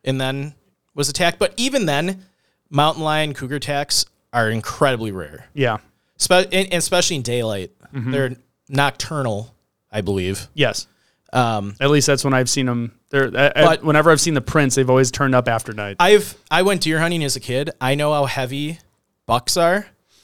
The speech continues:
Speaker 1: And when I saw that video of a mountain lion dragging a buck,
Speaker 2: Yeah,
Speaker 1: like,
Speaker 2: and
Speaker 1: a
Speaker 2: it's not,
Speaker 1: full size
Speaker 2: it's not field dressed yet,
Speaker 1: No,
Speaker 2: so it's
Speaker 1: it's
Speaker 2: full
Speaker 1: a
Speaker 2: weight.
Speaker 1: full size deer, and it was dragging it.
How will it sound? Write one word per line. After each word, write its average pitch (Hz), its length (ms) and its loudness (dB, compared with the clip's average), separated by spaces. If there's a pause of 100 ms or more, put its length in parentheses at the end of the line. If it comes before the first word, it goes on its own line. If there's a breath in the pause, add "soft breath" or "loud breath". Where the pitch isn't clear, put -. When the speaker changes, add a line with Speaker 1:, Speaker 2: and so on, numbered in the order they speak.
(180)
Speaker 1:
And 139 120 0
when 139 120 0
I 147 80 0
saw 165 220 0
that 165 140 0
video 135 220 -2
of 135 60 -4
a 127 60 -4
mountain 123 260 -4
lion 135 140 -4
dragging 113 460 -6
a 110 60 -6
buck, 98 340 -2
Speaker 2:
Yeah, - 60 0
Speaker 1:
like, 156 80 6
Speaker 2:
and 147 80 4
Speaker 1:
a - 20 4
Speaker 2:
it's 135 120 0
not, 170 140 6
Speaker 1:
full - 40 -2
size 170 260 4
Speaker 2:
it's - 140 0
not 165 180 6
field 180 260 4
dressed 127 300 4
yet, 131 300 4
Speaker 1:
No, 208 160 6
Speaker 2:
so 151 160 8
it's - 200 0
Speaker 1:
it's 180 100 6
Speaker 2:
full 165 100 8
Speaker 1:
a - 40 8
Speaker 2:
weight. 131 200 6
Speaker 1:
full 202 220 6
size 185 420 2
deer, 165 260 2
and 135 80 0
it 151 80 -2
was 139 140 -2
dragging 135 480 -2
it. 117 240 -8